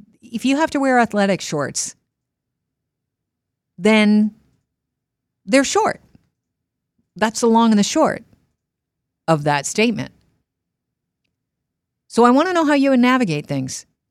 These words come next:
'cause I think we can have a conversation here, and it could be a moment to learn from each other. Could be a moment where you, you, you say, "Well, no way, I'm not doing that." Or maybe I, I'll take that strategy on. Why not?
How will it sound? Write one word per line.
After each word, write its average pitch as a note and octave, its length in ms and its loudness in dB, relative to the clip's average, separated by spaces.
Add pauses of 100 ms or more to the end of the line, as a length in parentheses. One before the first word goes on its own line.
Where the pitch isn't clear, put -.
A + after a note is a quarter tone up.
(220)
'cause A3+ 160 2
I A#3 100 4
think D4 180 -2
we D4+ 80 0
can A#3+ 340 0
have A#3 180 -2
a A3 40 -4
conversation G#3 520 -2
here, F3 140 2
and F3+ 280 0
it F#3 120 -2
could C4+ 180 -4
be A#3 120 2
a G#3 40 2
moment F#3 280 0
to E3+ 100 -2
learn D#3+ 260 -2
from E3 180 -4
each E3+ 200 -4
other. F3 240 -2 (200)
Could G#3 120 2
be G3 100 4
a F3+ 40 0
moment F3 300 -2
where E3 120 -4
you, D#3+ 300 -4
you, E3 260 -8
you D#3+ 200 -8
say, D3+ 300 -6
"Well, D3+ 200 -2
no E3+ 160 -2
way, E3+ 280 0
I'm D#3+ 80 -4
not F#3 180 -2
doing F3 220 0
that." F#3 340 0 (720)
Or G#3 140 4
maybe A#3 340 2
I, A#3+ 200 0
I'll A#3 100 0
take B3 220 -4
that A#3+ 160 -2
strategy A#3 440 2
on. A#3+ 260 2
Why G3 180 2
not? A3+ 260 0